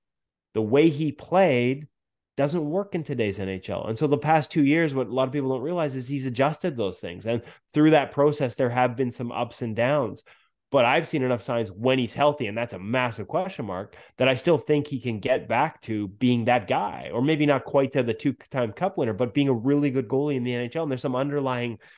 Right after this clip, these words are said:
statistics in the last two years that have shown that if he can stay healthy.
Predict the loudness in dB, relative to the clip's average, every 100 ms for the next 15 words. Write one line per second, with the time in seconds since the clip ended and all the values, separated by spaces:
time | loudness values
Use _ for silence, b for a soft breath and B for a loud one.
0 | b _ -6 2 4 4 0 -2 0 0
1 | 0 -2 -2 -2 -2 -4 -6 -6 -4 -2
2 | -2 -2 -2 -2 -2 0 -2 -2 -2 -2
3 | 0 0 -2 -12